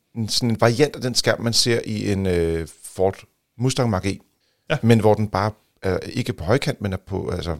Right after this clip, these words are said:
Speaker 1: øh, horisontal, tror jeg nok, det hedder, ikke? Altså,
Speaker 2: Mm.
Speaker 1: vandret, ja.
Speaker 2: Ja.
Speaker 1: Så, ved jeg det, og, og der, det betyder, at de flytter lidt rundt på nogle af tingene, men, men funktionen med for eksempel sædevaren er, er den samme, eller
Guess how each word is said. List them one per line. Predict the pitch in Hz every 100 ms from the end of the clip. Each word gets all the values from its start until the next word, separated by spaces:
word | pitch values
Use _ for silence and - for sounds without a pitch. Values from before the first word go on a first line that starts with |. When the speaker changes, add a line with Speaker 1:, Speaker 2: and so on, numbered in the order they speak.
| -
Speaker 1:
øh, | 87 80 78 - - _
horisontal, | 87 87 85 107
tror | -
jeg | 80
nok, | -
det | -
hedder, | 110
ikke? | 92
Altså, | 82
Speaker 2:
Mm. | 80 190 _ -
Speaker 1:
vandret, | 101 90 - -
ja. | - -
Speaker 2:
Ja. | - - - - -
Speaker 1:
Så, | - 123 123 98
ved | 117
jeg |
det, | 107 107 98 - - _ _
og, | 110 - _ _ _ -
og | 107
der, | 127 123
det | -
betyder, | 117 131
at | 123
de | 107
flytter | - 107
lidt | 101
rundt | -
på | 95
nogle | 98
af | 98
tingene, | 147 147
men, | 117 104 -
men | 110 101
funktionen | 113 107 - -
med | 127
for | 104
eksempel | 120 101
sædevaren | - 107 117 123 95
er, | 80 -
er | 92
den | 90
samme, | - 78 82 90
eller | 76